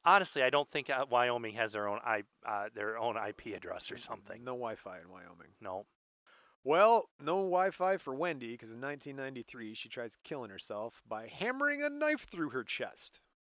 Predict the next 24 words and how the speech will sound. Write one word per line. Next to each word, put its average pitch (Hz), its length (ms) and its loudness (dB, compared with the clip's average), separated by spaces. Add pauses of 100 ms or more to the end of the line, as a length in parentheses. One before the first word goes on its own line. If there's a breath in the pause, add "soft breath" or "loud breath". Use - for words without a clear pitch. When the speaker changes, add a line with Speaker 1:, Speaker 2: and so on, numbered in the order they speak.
(800 soft breath)
Speaker 1:
That 131 360 6
is 107 160 -6
boss. 95 840 2
Speaker 2:
Now, 151 440 0
the 135 160 -2
knife 285 320 2
gets 226 240 -6
lodged 277 420 -2
in 262 80 -6
Wendy's 285 380 -2
sternum, 254 720 0 (560)
so 214 440 2
she - 180 -6
changes 247 380 -4
her 254 60 0
mind 180 380 0
and 170 80 -8
has 170 160 -4
Rod 147 320 0
take 123 160 -6
her 127 80 -8
to 123 80 -6
the 127 100 -4
hospital. - 680 -10